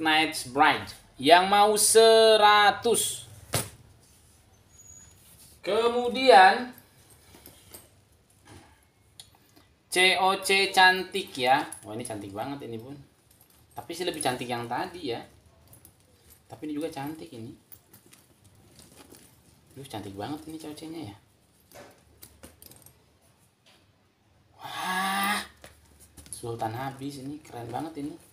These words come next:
C O C-nya. Serius, Coach. Yang mau lima ratus ya, ini, ini saya simpen ini mah lima ratus, tah. Kemudian, hmm, rangsel kulit.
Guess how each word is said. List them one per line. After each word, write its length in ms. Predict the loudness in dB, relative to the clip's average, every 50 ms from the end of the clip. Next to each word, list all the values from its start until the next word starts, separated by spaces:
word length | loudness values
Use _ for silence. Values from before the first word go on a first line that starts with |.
| _
C 80 | -16 -16
O 80 | -16 -16
C-nya. 240 | -16 -16 -16 -16 -16 _ _ _ _ -20 -20 _ _ -20 -20 _ _ _ _ _ _ _ _ _ _ _ _ _ _ _
Serius, 560 | -20 -20 -18 -16 -16 -16 -16 -16 -16 -16 -16 -14 -16 -16 -16 -18 -18 -20 _
Coach. 480 | _ -14 -14 -14 -14 -14 -18 -20 -20 -20 -20 -20 -20 -20 -20 -20 -20 -20 -20 -20 _ _ _ -20 -20 -20 _ _ _ -6 0
Yang 200 | 4 4 4 6 8
mau 160 | 6 8 8
lima 240 | 6 4 6 6 8
ratus 480 | 10 10 8 6 4 0 -2 -2 0
ya, 240 | 2 2 2 2 0
ini, 240 | -4 -6 -8 -10 -12 -14 -16
ini 80 | -16
saya 240 | -14 -10 -8 -8 -8
simpen 320 | -8 -12 -14 -14 -16 -16 -14 -14
ini 100 | -16 -16
mah 160 | -16 -12 -12
lima 240 | -10 -10 -10 -8 -8
ratus, 480 | -10 -10 -12 -14 -20 -20 -20 -20 -12
tah. 320 | -8 -6 -6 -6 -6 -10 -16 _ _ _ _ _ _ _ _ _ _ _ _ _ _ _ _ _ _ _ _ _ _
Kemudian, 880 | -8 -6 -4 -2 0 0 0 2 4 6 6 6 6 4 2 -2 -4 -10 -14 -20 _ _ _ _ _ -16
hmm, 320 | -16 -16 -16 -16 -18 -20 _ _ _ _ _ _
rangsel 960 | -10 -2 4 6 8 8 6 4 0 -2 -2 2 6 8 8 8 8 6 2 -4 -16 _ -20 _ _ _ _ _ _ _ _ _ _ _ _ -8
kulit. 800 | -4 -2 -2 0 0 0 2 2 2 2 2 0 -2 -4 -8